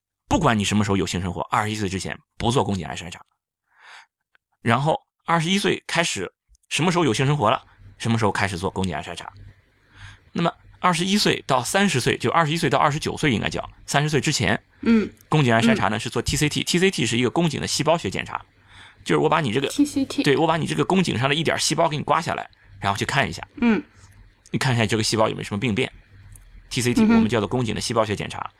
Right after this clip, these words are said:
Speaker 1: 这个检查呢，你如果正常的话，
Speaker 2: 嗯。
Speaker 1: 每三年做一次就可以了。
Speaker 2: 三年做一次。
Speaker 1: 三年做一次，就正常的话。那有异常嘛再说。不同的异常情况，那，那肯定会有不同的说法。然后呢，你到三十岁以后，除了做T C T，还要再做H P V。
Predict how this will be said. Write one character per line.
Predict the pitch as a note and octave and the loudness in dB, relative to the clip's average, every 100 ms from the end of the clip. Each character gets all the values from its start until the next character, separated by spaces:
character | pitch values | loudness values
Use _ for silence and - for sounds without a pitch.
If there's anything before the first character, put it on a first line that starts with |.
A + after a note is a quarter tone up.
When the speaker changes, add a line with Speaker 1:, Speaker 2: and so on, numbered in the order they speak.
| - - - | -20 -20 -2
Speaker 1:
这 | A3 F3 | 2 2
个 | C3+ | 2
检 | G#2 | 0
查 | G2 F#3 | 0 2
呢， | G#2+ | 4
你 | |
如 | A3 | 4
果 | D3 | 4
正 | A2+ E3 | 2 0
常 | G2+ | 0
的 | F2+ | 0
话， | F#2+ | 0
Speaker 2:
嗯。 | F2+ | 0
Speaker 1:
每 | E2+ | 0
三 | - D3+ | 0 2
年 | F#2 | 0
做 | F2+ | 0
一 | F2 | -2
次 | - | -2
就 | E2 | -6
可 | - D2 | -8 -10
以 | |
了。 | - - _ - - _ _ _ _ - | -12 -18 _ -20 -20 _ _ _ _ -16
Speaker 2:
三 | - A3 | -2 2
年 | A3 F#3+ | 2 2
做 | F#3 | -2
一 | |
次。 | F3 | 0
Speaker 1:
三 | B2 | 0
年 | G2+ | 0
做 | F2+ | -4
一 | |
次， | E2+ - - | -6 -12 -10
就 | A#2 | -2
正 | A3 | 0
常 | A#3+ D#2+ | -2 -4
的 | E2 | -10
话。 | - - _ - | -14 -18 _ -6
那 | |
有 | A2+ G#2 | -2 0
异 | G#3+ | 0
常 | - F#2+ | -2 -2
嘛 | F2+ | -2
再 | F#2+ | -4
说。 | F2 - - _ _ _ _ _ _ F#2+ | -4 -8 -10 _ _ _ _ _ _ -6
不 | C3+ | -4
同 | B2+ A2+ | -2 0
的 | |
异 | A#2 | 0
常 | A#2+ - G2 | -2 -6 -8
情 | E2 | -6
况， | A2 A2+ | -4 -4
那， | F#2 | -6
那 | F2 F#2 | -10 -10
肯 | - | -10
定 | F#2 | -8
会 | G2 | -6
有 | F2+ | -6
不 | G2+ | -6
同 | F#2 | -8
的 | F2+ | -8
说 | - G2 | -4 -6
法。 | - - - - - - _ | -6 -18 -20 -20 -20 -20 _
然 | - A#2+ | -2 0
后 | E3 G3 | 0 0
呢， | C#3+ - | 0 0
你 | A2 | 0
到 | C4 | 0
三 | B2+ G#3 F#3 | 2 2 2
十 | |
岁 | D#3+ A#2 | 0 -2
以 | F2+ | -2
后， | - - - _ _ _ _ _ _ _ _ _ _ _ _ | -2 -2 -6 _ _ _ _ _ _ _ _ _ _ _ _
除 | - A#2 | -2 2
了 | C#3 | 2
做 | C3 C3 | 2 0
T | - | 0
C | A2+ | -2
T， | A2 - - | -2 -4 -8
还 | - - F2 | -10 -4 0
要 | C3 A#2 | 2 2
再 | G2 | 0
做 | F#2+ F#2+ | 0 -2
H | G2 - | -4 -4
P | - | -8
V。 | D#2 | -8